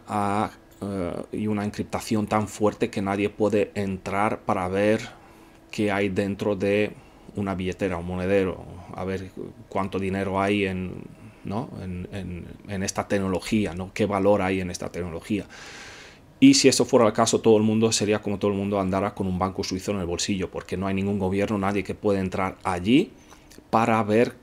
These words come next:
qué es lo que realmente hay, para poder, eh, poder poner impuestos, ¿vale? Ni siquiera el gobierno no te lo puede controlar, ¿vale? Por eso tenemos todo esto movimiento hacia, hacia los C B D Cs. El gobierno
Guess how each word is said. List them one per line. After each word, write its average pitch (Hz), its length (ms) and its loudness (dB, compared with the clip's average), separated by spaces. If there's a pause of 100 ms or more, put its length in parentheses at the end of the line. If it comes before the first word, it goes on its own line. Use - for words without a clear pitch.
qué 117 100 0
es - 160 2
lo 107 340 0
que 104 100 -4
realmente 98 420 -2
hay, 123 140 2
para 101 240 -2
poder, 107 380 2 (460)
eh, 92 160 -6 (400)
poder 107 380 2
poner 104 260 0
impuestos, - 800 -2
¿vale? 95 360 -4
Ni 95 120 -8
siquiera 104 320 -4
el 98 80 -2
gobierno 113 580 0 (160)
no 98 220 -8
te 101 80 -4
lo 92 100 -2
puede 87 180 0
controlar, 80 380 -10 (100)
¿vale? 104 180 -8 (1000)
Por 120 140 6
eso 127 180 4
tenemos 123 240 2
todo 113 160 6
esto 117 420 4
movimiento 104 480 -2
hacia, - 300 -2
hacia 104 300 -2
los 85 140 -2
C 104 120 4
B 101 80 6
D 90 100 2
Cs. 107 340 -2
El 98 120 -4
gobierno 98 500 -2